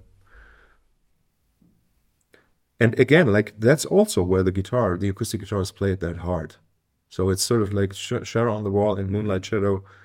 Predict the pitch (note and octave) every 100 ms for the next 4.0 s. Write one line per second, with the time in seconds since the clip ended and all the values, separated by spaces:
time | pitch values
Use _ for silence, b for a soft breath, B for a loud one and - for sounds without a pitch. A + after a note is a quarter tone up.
0 | b b b b - A#2 G#2+ - G#2+ G2
1 | F#2+ A2 C#3 - B2+ B2+ C#3 F#2 - D#2
2 | - - _ _ _ _ - A2+ C#3+ A2+
3 | A2 G2+ - A#2 A2 - G#2+ A2+ A2+